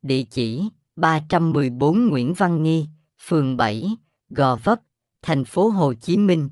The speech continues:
phone không ba bốn tám hai bảy bốn bảy tám năm, email tai mu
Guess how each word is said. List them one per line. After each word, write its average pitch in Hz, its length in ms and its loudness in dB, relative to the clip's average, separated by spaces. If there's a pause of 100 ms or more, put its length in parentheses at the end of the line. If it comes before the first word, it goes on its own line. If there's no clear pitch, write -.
(300)
phone 156 320 2 (340)
không 190 340 -2
ba 151 240 2
bốn 147 320 0
tám 208 340 -2
hai 185 220 0
bảy 123 300 -2
bốn 165 340 2
bảy 117 220 0 (100)
tám 208 300 0
năm, 170 260 0 (360)
email 151 460 2 (420)
tai 165 180 0
mu 160 200 2